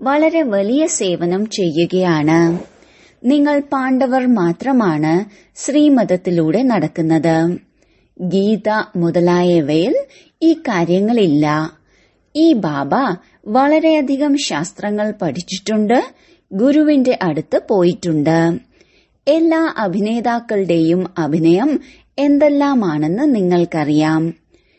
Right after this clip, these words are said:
ശാസ്ത്രം പിന്നീടാണ് ഇരുന്നുണ്ടാക്കുന്നത്. അവർക്കെന്തറിയാം? ഈ ഡ്രാമയിൽ കളി ഉണ്ടാക്കിയിരിക്കുകയാണ്. ഗീത, ഭാഗവതം എല്ലാം അതിൻ്റേതായ സമയം വരുമ്പോൾ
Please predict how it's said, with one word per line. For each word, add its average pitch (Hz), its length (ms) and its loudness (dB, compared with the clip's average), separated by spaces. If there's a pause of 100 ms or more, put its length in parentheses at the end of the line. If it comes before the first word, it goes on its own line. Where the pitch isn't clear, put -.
(140)
ശാസ്ത്രം 208 800 -4
പിന്നീടാണ് 180 800 2 (380)
ഇരുന്നുണ്ടാക്കുന്നത്. 170 1200 2 (640)
അവർക്കെന്തറിയാം? 180 1300 0 (580)
ഈ 330 200 4
ഡ്രാമയിൽ 165 720 -2 (440)
കളി 294 340 2
ഉണ്ടാക്കിയിരിക്കുകയാണ്. 196 1600 0 (600)
ഗീത, 170 600 -2 (280)
ഭാഗവതം 165 800 -2 (380)
എല്ലാം 311 440 2 (120)
അതിൻ്റേതായ 277 720 0
സമയം 220 520 -2
വരുമ്പോൾ 160 540 -2